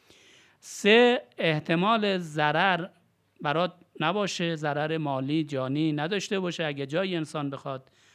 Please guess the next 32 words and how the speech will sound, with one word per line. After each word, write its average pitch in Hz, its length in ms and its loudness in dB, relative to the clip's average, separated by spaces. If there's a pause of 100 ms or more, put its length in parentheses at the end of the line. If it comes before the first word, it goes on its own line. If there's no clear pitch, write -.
(200)
امر 196 260 2
معروف 156 280 0
نهی 147 220 -2
از 143 160 -2
منکر 139 300 -4
بکنه، 139 480 -6 (440)
احتمال 160 480 0
عقلایی 143 920 -4 (200)
متضرر 135 640 -6
شدن، 131 480 -8 (500)
چه 190 160 0
نفسی، 160 560 0
چه 160 240 -4
ارزی، 139 340 -4
چه 143 160 -4
مالی 139 340 -2
می‌ده، 135 340 -4
خودش 147 440 -8
یا 139 80 -6
نزدیکانش 135 720 -8
یا 143 80 -10
دیگران، 147 540 -8 (840)
اینجا 165 320 4
هم 185 160 2
نباید 208 280 0
امر 196 220 -2
معروف 180 280 -2
نهی 175 180 0
از 175 140 -2
منکر 175 300 -2
بکنه. 240 440 -4
البته 185 580 -2